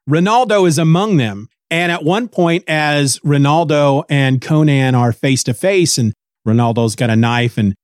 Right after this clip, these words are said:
Conan tells him, "I'm giving you a chance now, leave, 'cause I really don't wanna kill you." And the guy ignores him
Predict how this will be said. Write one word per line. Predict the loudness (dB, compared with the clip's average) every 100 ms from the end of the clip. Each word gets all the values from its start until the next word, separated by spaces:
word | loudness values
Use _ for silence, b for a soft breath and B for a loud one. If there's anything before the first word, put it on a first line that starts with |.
| _ _ -4
Conan | -2 0 0 0
tells | 0 0 0
him, | -2 -4 _ _ _
"I'm | -2 0
giving | 2 2 4
you | 2
a | 2
chance | 0 0 0 -2
now, | 0 0
leave, | 0 2 2 0
'cause | -2 -2
I | 0 0
really | 0 0 2 0
don't | -2 -2
wanna | -2 -2
kill | -2 -2 0
you." | -2 -6 _ _ -4
And | -2 0 -2
the | -2
guy | -2 -2 -2
ignores | -2 -2 0 0 0 0
him | -2 0 -2